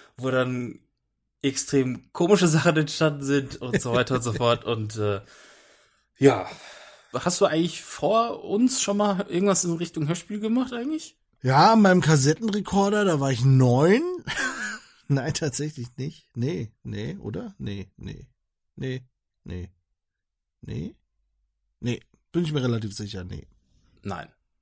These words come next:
Speaker 1: ich eigentlich auch nicht. Was es aber vorher schon gab, war das Skript zu Gustl.
Speaker 2: Stimmt, ja.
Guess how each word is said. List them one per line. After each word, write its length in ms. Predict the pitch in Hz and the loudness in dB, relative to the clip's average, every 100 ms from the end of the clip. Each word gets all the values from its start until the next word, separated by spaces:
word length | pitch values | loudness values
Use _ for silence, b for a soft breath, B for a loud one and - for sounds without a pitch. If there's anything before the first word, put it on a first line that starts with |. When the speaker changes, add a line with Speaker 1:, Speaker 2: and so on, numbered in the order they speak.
| _ | _
Speaker 1:
ich 280 | - 110 - | -10 -8 -4
eigentlich 800 | 117 110 107 107 104 - - _ _ - | -2 -2 -6 -8 -10 -14 -20 _ _ -8
auch 320 | 90 87 - | -8 -8 -10
nicht. 340 | 90 - - _ _ | -14 -14 -20 _ _
Was 240 | 117 135 151 | -8 -6 -4
es 80 | 170 | -4
aber 200 | 160 156 | -4 -4
vorher 280 | 156 156 | -2 -2
schon 180 | 151 143 | -2 -6
gab, 240 | 135 131 135 | -4 -4 -4
war 100 | 120 | -4
das 180 | 113 | -4
Skript 260 | - - - | -8 -14 -10
zu 120 | - | -8
Gustl. 460 | 117 135 - 92 95 _ | 0 0 0 -8 -10 _
Speaker 2:
Stimmt, 440 | - - 135 104 113 | -6 2 2 2 -4
ja. 200 | 113 | -8